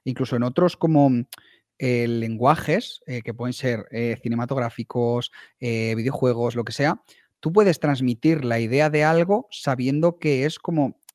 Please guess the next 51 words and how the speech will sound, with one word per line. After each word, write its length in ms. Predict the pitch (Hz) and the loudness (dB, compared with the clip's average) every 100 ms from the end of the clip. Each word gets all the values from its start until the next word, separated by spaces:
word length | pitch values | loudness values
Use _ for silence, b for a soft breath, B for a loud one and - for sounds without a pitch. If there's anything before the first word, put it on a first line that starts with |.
| _ | _
ficción 560 | - - - 170 170 | -12 -12 -6 -2 0
en 80 | 135 | 0
el 80 | 131 | -4
sentido 280 | 127 127 139 | -6 -2 0
de 100 | 139 | 0
que 80 | 131 | -2
dices, 260 | 127 120 | -6 -6
vale, 280 | 131 147 127 B B B | -2 -2 -4 B B B
o 80 | |
sea, 260 | - 131 117 - | -2 0 0 -6
mm, 120 | 131 - _ - | -8 -8 _ -6
yo 140 | 139 | -6
qué 60 | 143 | -2
sé, 200 | 151 165 | 0 -2
si 260 | - 131 - _ - - | -2 -6 -6 _ -20 -8
tú 100 | 156 | -4
juegas 320 | - 175 165 | 0 0 0
al 100 | 160 | -2
Call 140 | 160 170 | 0 0
of 60 | |
Duty 300 | 151 190 190 156 | 0 -2 -4 -2
y 120 | 135 | -2
matas 320 | 147 - 175 | -2 -2 -4
gente 220 | 180 175 | -4 -2
en 40 | 151 | -2
el 60 | 127 | -2
Call 140 | 156 | -2
of 60 | 156 | -2
Duty, 300 | 175 175 180 | -4 -6 -6
sabes 320 | - 151 156 | -6 -4 -4
que 260 | - 139 135 | -4 -2 -2
eso 280 | - 160 | -2 -2
es 200 | 147 160 | -2 -4
un 100 | 156 147 | -4 -4
videojuego 500 | 131 147 160 160 - B B _ | -2 0 2 0 -2 B B _
y 100 | 143 | -12
siempre 360 | - 160 165 175 | -2 0 2 -2
y 40 | |
cuando 440 | 160 180 180 135 117 | 0 0 2 0 0
seas 240 | 139 147 | 0 -2
consciente 520 | - 156 - 165 147 | -2 -4 -2 -2 0
del 120 | 113 107 | 0 -2
entorno 460 | 110 127 139 147 | 0 0 0 0
en 100 | 143 135 | 2 0
el 120 | 127 | 0
cual 340 | 160 151 120 - | 2 4 2 -6
estás 440 | 117 - 135 - | -10 -6 -6 -6
haciendo 320 | 151 147 139 | -6 -2 0
eso 340 | 151 - 120 - | -2 -2 -6 -6
y 140 | 127 - | -10 -12
que 260 | - 110 | -6 -4